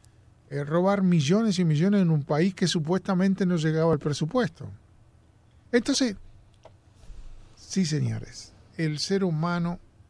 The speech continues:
hasta este momento res-, puede estar dándose cuenta, pero todavía no es consciente.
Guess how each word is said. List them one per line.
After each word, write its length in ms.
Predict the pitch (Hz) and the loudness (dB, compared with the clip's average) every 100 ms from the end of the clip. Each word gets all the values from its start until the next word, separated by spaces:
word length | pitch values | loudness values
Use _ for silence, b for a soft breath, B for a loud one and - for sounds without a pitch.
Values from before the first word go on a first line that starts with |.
| _ _ _ - | _ _ _ -10
hasta 380 | 147 123 - | -10 -8 -8
este 180 | 160 - | -8 -6
momento 800 | 175 160 143 147 147 - 143 151 - _ _ - - _ _ - | -4 -2 -2 -2 -4 -6 -8 -8 -14 _ _ -20 -20 _ _ -20
res-, 720 | 151 156 165 - - - - - - | -12 -6 -4 -4 -10 -16 -20 -20 -4
puede 340 | 190 196 190 | 2 2 4
estar 720 | 185 - - - 202 202 208 - - | 0 -2 -6 -4 0 0 -2 -8 -10
dándose 1000 | 165 175 185 202 196 180 - - - 160 - | -2 0 2 2 2 -2 -2 -2 -2 -4 -6
cuenta, 680 | - 208 220 190 160 - 165 | -4 -2 2 2 2 0 -2
pero 320 | 151 180 175 | 0 -2 0
todavía 440 | 165 180 175 185 190 | 0 2 2 4 4
no 180 | 180 185 | 4 2
es 100 | - | 0
consciente. 960 | 180 180 156 - - 202 135 104 - | 2 4 4 4 4 6 4 0 -10